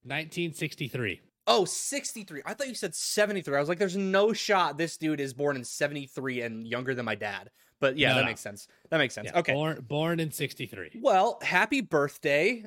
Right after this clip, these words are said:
Speaker 2: Mister James Hetfield. I know you're listening, and, you know,
Speaker 1: Yeah, man.
Speaker 2: we appreciate what you've done for us, uh, musically. Even though Saint Anger is questionable, you know, we'll, we'll, we'll let that slide.
Speaker 1: I don't know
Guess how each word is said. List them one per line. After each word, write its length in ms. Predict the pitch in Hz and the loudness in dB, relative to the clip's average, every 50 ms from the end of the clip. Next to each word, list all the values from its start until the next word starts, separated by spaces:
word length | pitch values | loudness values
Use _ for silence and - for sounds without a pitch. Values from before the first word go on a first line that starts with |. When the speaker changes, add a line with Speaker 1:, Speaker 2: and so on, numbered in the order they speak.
| - _ | -16 _
Speaker 2:
Mister 420 | - 156 156 156 156 - - 165 147 | -4 -2 -2 -2 -2 -2 -4 -4 -4
James 400 | 123 - 143 139 143 143 131 - | -2 0 0 0 0 -2 -4 -4
Hetfield. 580 | 143 131 120 120 - 151 147 180 214 233 202 | -2 -2 -2 -2 -2 -2 0 2 2 2 0
I 80 | 147 135 | 0 0
know 120 | 131 127 | 0 0
you're 160 | 135 147 170 | -2 -2 -2
listening, 640 | 151 131 123 - - 135 120 120 131 165 202 226 214 | -2 -2 -4 -4 -4 -4 -4 -4 -2 -2 -4 -6 -6
and, 580 | - 139 135 135 131 131 127 127 127 127 120 | -4 -2 0 2 2 0 0 -2 -4 -8 -6
you 140 | 127 143 135 | -4 -4 -2
know, 260 | 127 123 127 135 135 | 0 0 2 2 2
Speaker 1:
Yeah, 200 | 147 147 139 - | 2 0 -2 -6
man. 460 | 147 120 104 101 113 143 185 220 240 127 | -8 -10 -10 -8 -8 -8 -8 -10 -6 -2
Speaker 2:
we 520 | 147 160 165 160 160 160 165 165 160 156 - _ _ _ _ _ _ _ _ _ _ _ _ - | -2 0 0 0 -2 -2 -2 -2 -4 -4 -6 _ _ _ _ _ _ _ _ _ _ _ _ -8
appreciate 840 | 160 - - - 180 180 175 - 202 170 139 131 131 139 165 175 - _ _ _ _ - | -8 -6 -2 0 0 0 0 0 -2 0 0 2 2 0 0 -2 -4 _ _ _ _ -8
what 240 | 160 147 170 156 | -2 -2 -2 -2
you've 180 | 190 208 220 208 | -2 -6 -8 -4
done 260 | - 330 370 415 392 349 | -2 -2 -2 -2 -2 -4
for 200 | - - 135 123 | -4 -2 -2 0
us, 320 | 117 110 110 - - - - - - | 0 -2 -2 -6 -10 -14 -14 -16 -14
uh, 80 | - 151 | -12 -8
musically. 540 | 170 202 240 233 226 190 - - 120 110 110 | -6 -4 -4 -4 -4 -6 -8 -6 -6 -6 -6
Even 300 | 107 156 208 226 262 254 | -4 -4 -4 -4 -2 -2
though 180 | 247 240 240 | 0 0 0
Saint 300 | 240 - - 214 202 190 185 | 0 0 0 0 0 0 0
Anger 160 | 180 170 165 | 0 -2 -2
is 100 | 156 - | -4 -4
questionable, 580 | - - 123 - - - 120 120 127 147 175 | -2 -2 -2 -2 -4 -8 -10 -8 -8 -8 -6
you 100 | 196 196 | -6 -4
know, 120 | 175 165 165 | -4 -2 -2
we'll, 160 | 160 180 180 | -2 -2 -2
we'll, 280 | 180 190 190 180 185 _ - | -2 -2 -4 -4 -4 _ -4
we'll 140 | 190 190 190 | -2 -2 0
let 140 | 190 180 | 0 0
that 120 | 165 165 151 | -2 -4 -4
slide. 240 | - 139 117 104 - _ _ _ _ _ _ _ _ - | -4 -6 -6 -6 -8 _ _ _ _ _ _ _ _ -2
Speaker 1:
I 160 | - 147 170 | 0 4 6
don't 180 | 196 220 226 208 | 6 6 6 6
know 380 | 190 165 156 151 143 - - | 6 4 4 4 2 0 -4